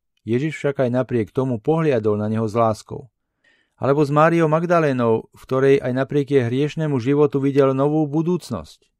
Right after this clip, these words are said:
Alebo s Lévim, ktorého aj napriek jeho hanebnej minulosti povolal, aby ho nasledoval ako apoštol.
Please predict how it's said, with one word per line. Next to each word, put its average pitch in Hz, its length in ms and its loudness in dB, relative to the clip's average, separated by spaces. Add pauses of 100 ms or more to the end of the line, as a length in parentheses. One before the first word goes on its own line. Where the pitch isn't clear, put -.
(300)
Alebo 135 320 2
s 120 80 -4
Lévim, 147 560 2
ktorého 123 320 -2
aj 127 160 2
napriek 135 320 0
jeho 131 160 4
hanebnej 135 480 -2
minulosti 143 640 -2
povolal, 147 560 2
aby 123 320 0
ho 120 80 0
nasledoval 131 640 4
ako 127 160 2
apoštol. - 480 -2